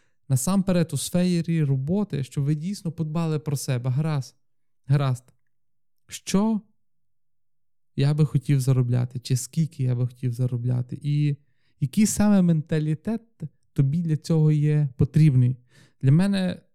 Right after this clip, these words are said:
наприклад, було, коли я це записав, мені було зрозуміло, що я не хочу працювати в офісі, тобто приходити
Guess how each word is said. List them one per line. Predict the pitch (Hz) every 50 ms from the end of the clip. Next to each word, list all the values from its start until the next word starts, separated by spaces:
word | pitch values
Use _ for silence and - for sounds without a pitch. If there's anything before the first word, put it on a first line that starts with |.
| _ _ _ _ _ _ -
наприклад, | 156 135 - - 165 170 - 160 139 -
було, | 135 131 160 160 151 139
коли | - - 147 147 143
я | 143
це | - - - 139
записав, | 131 131 131 - - 127 - - 156
мені | 156 151 151
було | 143 135 147 147 147
зрозуміло, | 139 147 143 147 143 139 147 143 135 127 120
що | 120 - - -
я | 135 131 131 131 127 127
не | 123 127
хочу | 117 - - 143 131 - 127
працювати | - 127 120 - - 131 135 135 131 - -
в | - -
офісі, | 156 - - - 127 123 - - 127 -
тобто | 117 113 - -
приходити | 120 - - 131 123 - 143 143 139 147 131 - 147 135